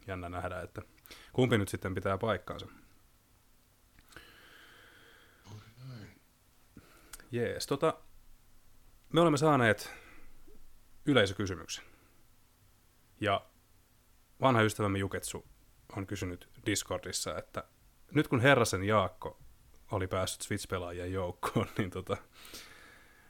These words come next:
Speaker 1: Jukatsu kysyy, että mitkä on kästiläisten top kolme Nintendo-konsolit? Ja puheenjohtajan ominaisuudessa vatsa-, vastaan ensin itse, elikkä tota,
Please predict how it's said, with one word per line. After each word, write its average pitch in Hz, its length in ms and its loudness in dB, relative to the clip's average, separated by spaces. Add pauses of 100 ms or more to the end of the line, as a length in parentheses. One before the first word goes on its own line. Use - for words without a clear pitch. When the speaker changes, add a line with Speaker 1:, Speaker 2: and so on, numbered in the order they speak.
(120)
Speaker 1:
Jukatsu 123 260 0
kysyy, 117 360 2
että 95 180 -2
mitkä 127 280 0
on 101 60 4
kästiläisten 98 680 0
top 98 240 -2
kolme 90 300 -6
Nintendo-konsolit? 90 920 -8 (600)
Ja 92 200 -10 (800)
puheenjohtajan 104 600 2
ominaisuudessa 95 600 -2
vatsa-, - 300 -4
vastaan 101 380 -2
ensin 95 240 -2
itse, 95 320 -6
elikkä 92 260 -10
tota, 92 320 -14